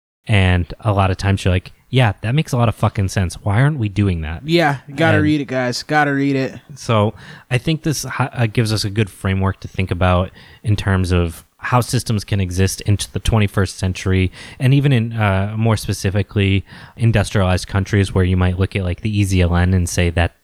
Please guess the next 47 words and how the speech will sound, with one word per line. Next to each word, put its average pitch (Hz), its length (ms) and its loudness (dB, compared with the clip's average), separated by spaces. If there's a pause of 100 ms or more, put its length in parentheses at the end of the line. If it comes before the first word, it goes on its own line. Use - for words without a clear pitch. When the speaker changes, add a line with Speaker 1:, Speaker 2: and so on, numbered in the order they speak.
(100)
Speaker 1:
those 101 180 0
models 101 340 0
don't 95 160 0
apply 98 300 0
here 120 180 2
because 92 460 -2 (180)
our 107 140 0
lifestyles 95 520 0
are 87 60 0
so 95 180 0
different. 131 440 -2 (440)
This 120 140 0
provides 107 400 0
that 90 160 -2
framework. 95 600 -2
And 104 200 0
it 107 120 0
also 127 240 2
provided 117 360 0
a 107 60 0
framework 101 400 2
for - 120 -2
another 101 280 2
really 98 300 2
great 92 280 0
writer, 104 420 2 (360)
uh, 101 260 0
and 95 340 0
a 92 160 0
political 110 420 0
leader 104 420 4 (360)
who 113 280 2
also 110 280 0
has 101 120 2
a 95 60 -4
very 92 160 2
complicated 98 640 -2
history, 117 340 -2
so - 140 -4
I 92 60 0
don't 95 140 2
wanna 92 140 0
play 98 220 -2
him 95 100 0
up 90 120 -4
too 185 160 2
much, 104 320 0